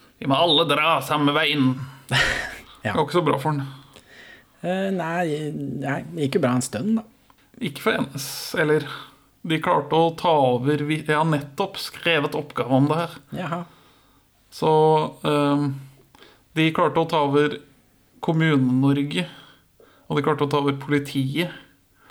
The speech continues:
Speaker 1: og de begynte å få innført, eh, sin,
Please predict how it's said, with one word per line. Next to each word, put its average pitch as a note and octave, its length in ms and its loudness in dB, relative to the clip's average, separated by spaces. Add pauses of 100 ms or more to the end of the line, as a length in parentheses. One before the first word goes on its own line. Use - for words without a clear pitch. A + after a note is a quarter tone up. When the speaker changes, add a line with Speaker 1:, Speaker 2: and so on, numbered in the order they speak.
(480)
Speaker 1:
og D3 640 2
de D3 160 2
begynte D3 400 2
å D#3 160 4
få C#3+ 300 2 (100)
innført, C#3 720 0
eh, D3 240 -6
sin, C#3+ 560 -2